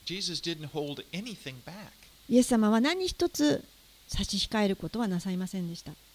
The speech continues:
Speaker 1: And the reason is that he, that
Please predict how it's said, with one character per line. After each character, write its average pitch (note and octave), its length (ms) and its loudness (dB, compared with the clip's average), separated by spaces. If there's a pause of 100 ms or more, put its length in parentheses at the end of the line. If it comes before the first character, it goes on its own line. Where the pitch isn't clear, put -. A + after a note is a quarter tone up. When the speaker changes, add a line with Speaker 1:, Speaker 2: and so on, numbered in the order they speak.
(300)
Speaker 1:
And C#3+ 80 -10
the C3+ 180 -8
reason F#3 600 -6
is C#3+ 240 -8
that C#3+ 220 -6 (100)
he, E3 420 -12 (240)
that C3 200 -6